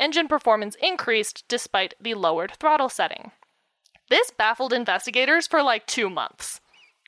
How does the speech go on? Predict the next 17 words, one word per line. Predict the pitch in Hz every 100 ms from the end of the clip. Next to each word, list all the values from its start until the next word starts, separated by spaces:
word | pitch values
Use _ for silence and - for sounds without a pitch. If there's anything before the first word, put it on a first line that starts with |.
| _ -
They | 220
had | 214 196 196 - _ _
no | 185 180 202 240
idea | 320 302 233 214 190 196 - _ _ _ _ _
why | 196 185 180 160 165 185
the | 202
engine | 175 160 143 143
would | 123
do | 107
that. | 76 73 - _ _ _ _ _ _ _ _ _
Until | 233 214 - 392 285 208 254 _
they | 247
learned | 240 294 320
of | 294
a |
safety | 285 359 370 269
feature | - 214 - 202 240